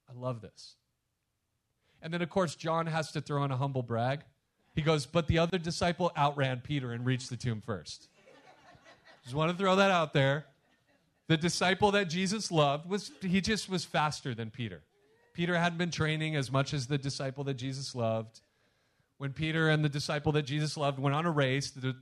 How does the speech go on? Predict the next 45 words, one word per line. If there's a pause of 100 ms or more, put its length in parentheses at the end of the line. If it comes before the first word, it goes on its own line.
(120)
the
disciple
that
Jesus
loved
went
faster.
He
got
there
first.
Anyway,
<laughs>
and
he, (260)
and
he,
he
gets
off
topic
a
little
bit, (220)
but,
but
I
love
this
picture
because
here's,
here's
what
this
is. (300)
Verse
five, (280)
verse
eight,
and
verse
eleven (100)
all
mention